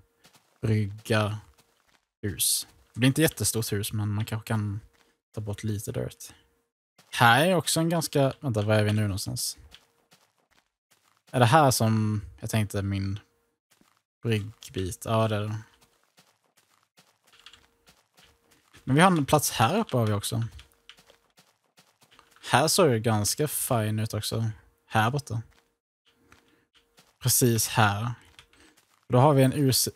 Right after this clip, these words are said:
ur-, ursäkt. Det har vi kanske också, men en utsikt.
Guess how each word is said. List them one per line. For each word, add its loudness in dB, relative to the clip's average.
ur-, 0
ursäkt. -4
Det -2
har 2
vi 2
kanske 4
också, 0
men 4
en 0
utsikt. -2